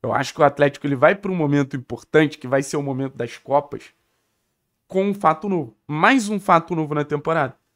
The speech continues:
Aí fica aquela pergunta, né? Quantos fatos novos o Atlético vai precisar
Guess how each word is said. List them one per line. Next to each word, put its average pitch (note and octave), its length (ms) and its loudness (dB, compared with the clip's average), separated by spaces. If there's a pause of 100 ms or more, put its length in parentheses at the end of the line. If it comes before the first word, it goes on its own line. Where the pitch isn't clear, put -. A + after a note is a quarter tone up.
(180)
Aí D3+ 140 4
fica F3 240 -4
aquela E3 200 2
pergunta, F3 480 -4
né? B2+ 120 -10 (340)
Quantos B3 460 2
fatos E3+ 500 0
novos D#3 340 -2
o D#3+ 60 0
Atlético C#3+ 460 -2
vai C#3+ 100 2
precisar C#3 640 -2